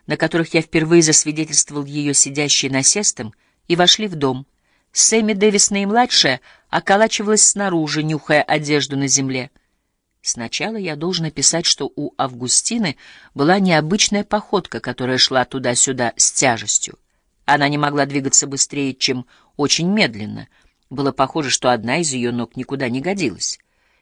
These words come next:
Если бы мы тогда предвидели, Джонатан, все равно бы вошли.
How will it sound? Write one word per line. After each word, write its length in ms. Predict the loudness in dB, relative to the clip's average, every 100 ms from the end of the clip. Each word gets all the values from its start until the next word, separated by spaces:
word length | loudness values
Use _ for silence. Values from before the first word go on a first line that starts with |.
| _
Если 220 | -2 2
бы 100 | 4
мы 180 | 4 4
тогда 360 | 4 2 2 2
предвидели, 560 | 0 -2 -2 -2 -4
Джонатан, 600 | 0 0 0 -4 -8 -12 -12 _ _ _
все 200 | 0 2
равно 280 | 2 0 -4
бы 100 | -2
вошли. 440 | -2 -2 -4